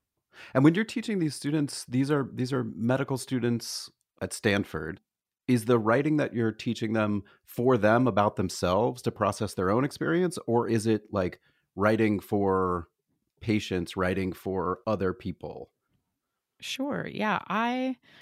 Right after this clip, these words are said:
Speaker 2: I'm the director of writing and storytelling, which is a really fun <laughs> title because it can basically mean anything. And I would say, you know, what my students write depends on what they wanna do.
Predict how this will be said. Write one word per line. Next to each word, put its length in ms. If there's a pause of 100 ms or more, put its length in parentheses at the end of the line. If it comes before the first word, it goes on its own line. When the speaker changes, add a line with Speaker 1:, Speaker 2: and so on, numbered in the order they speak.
(200)
Speaker 2:
I'm 380
the 380 (320)
director 400
of 80
writing 300
and 120
storytelling, 800
which 220
is 160
a 80
really 260
fun 300
<laughs> 20
title 320
because 340
it 80
can 140
basically 680 (380)
mean 260
anything. 640
And 160
I 120
would 200
say, 560 (600)
you 80
know, 120
what 360
my 240
students 880
write 360
depends 300
on 100
what 160
they 140
wanna 280
do. 480